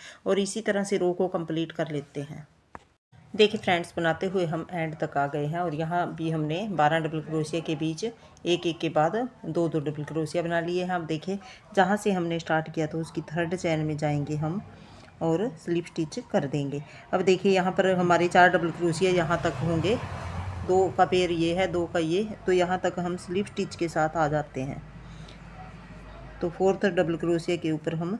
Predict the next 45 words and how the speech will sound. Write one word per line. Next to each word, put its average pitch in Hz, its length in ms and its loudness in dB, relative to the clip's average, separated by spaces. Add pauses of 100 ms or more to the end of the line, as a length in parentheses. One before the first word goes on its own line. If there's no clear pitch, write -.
(120)
slip 175 240 0
stitch - 280 -4
कर 165 160 0
लेते 165 260 -2
हैं 170 60 2
और 170 80 0
धागे 165 320 2
को 170 100 -2
इस 170 160 -2
तरह 170 200 0
से 165 100 -2
लंबा 160 260 2
रखेंगे। 180 480 -2 (560)
और 185 120 6
देखिए, 175 260 6
इधर 185 360 2
से 190 200 4
भी 175 160 0
हम 180 320 -2 (920)
बारह 175 280 8
डबल 170 180 0
क्रोशिया 170 420 0
के 175 120 0
बाद 160 260 0
ये 185 380 2
दो 175 360 2
डबल 175 260 0
क्रोशिया, 190 400 2
दो 175 240 2
ये, 170 300 0 (480)
तो 180 320 4
चार 170 260 4
डबल 170 220 0
क्रोशिया 165 420 -2
के 165 100 -4
बाद 160 220 0
यहाँ 165 240 -2
से 165 160 -4
हम 170 180 -4
धागे 165 320 -2
को 185 260 -4 (1000)
ऐसे 165 260 -4
pick 175 240 -6
कर 156 240 -4
लेंगे - 300 -8